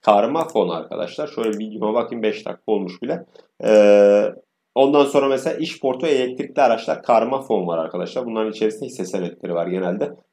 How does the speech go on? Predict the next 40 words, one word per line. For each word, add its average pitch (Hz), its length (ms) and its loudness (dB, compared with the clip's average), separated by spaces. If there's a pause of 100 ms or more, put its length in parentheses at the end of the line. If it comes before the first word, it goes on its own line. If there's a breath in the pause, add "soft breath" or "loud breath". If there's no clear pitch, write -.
Mesela 117 160 -2
iş - 200 -6
portföy 160 420 -4
teknoloji 117 520 -6
karma 104 360 0
fon 78 260 -12
güzel 87 260 -6
getiriler 85 380 -10
üretmiş. - 420 -12
Blockchain 117 480 0
teknolojileri 101 580 -4
yine 101 160 -4
güzel 95 360 -4
getiriler 92 540 -4
üretmiş. 98 380 -8 (440)
Şöyle 143 220 2
bir 139 60 -2
ikinci 139 260 -6
sırada 131 340 2
baktığımız 131 440 2
zaman 147 280 0
burada 139 160 -8
da 165 80 2
altın 131 440 6
fonlarını 92 420 0
görüyorsunuz. 95 440 -6
Altın 113 340 0
fonları 101 280 -6
da 131 60 -2
gayet 101 400 0
güzel. 107 200 -2
Altın 110 340 0
yükselen 101 400 -4
trendde 90 360 -6
olduğu 107 180 0
için, 160 320 -12 (360)
e, 98 320 -2 (100)
güzel 117 300 0
getiriler 101 540 -2
üretiyor. 107 680 -2